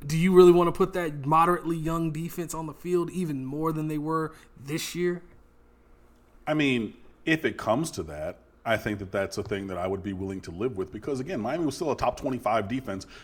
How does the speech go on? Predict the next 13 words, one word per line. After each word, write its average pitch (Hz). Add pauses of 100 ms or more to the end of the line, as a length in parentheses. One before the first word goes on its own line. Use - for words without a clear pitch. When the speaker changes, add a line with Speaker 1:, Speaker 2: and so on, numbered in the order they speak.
(160)
Speaker 2:
pretty 294
much 170
across 117
the 104
board. 123 (260)
A 113
top 143
ten, 208
I 127
wanna 113
say, 135
passing 208
defense. -